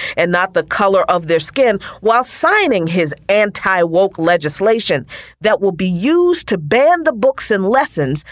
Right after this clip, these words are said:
about what King actually did and said and why. DeSantis's anti-woke bill will also ban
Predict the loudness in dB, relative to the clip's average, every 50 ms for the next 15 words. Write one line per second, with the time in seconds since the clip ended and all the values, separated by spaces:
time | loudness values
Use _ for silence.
0 | -20 -8 -6 -4 -2 0 2 2 2 2 2 0 -2 -2 -2 0 0 2 2 2
1 | 2 0 0 -2 -2 0 0 0 0 0 0 2 2 4 4 2 0 -2 -6 -14
2 | -12 _ 0 0 2 2 0 0 0 0 2 4 4 4 4 2 0 -2 -4 _
3 | 0 2 2 2 0 2 2 2 2 2 2 0 -2 -6 -12 -20 -20 _ _ _
4 | _ _ _ _ -6 -4 -4 -2 0 0 0 0 0 0 -2 -2 -2 -2 -2 -2
5 | -2 -2 0 0 2 0 0 -2 -2 0 0 0 0 2 2 0 0 0 -2 -2
6 | 2 2 2 2 4 2 2 2 2 2 2 2 2 0 0 0 0 0 0 0
7 | 0 2 0 0 -2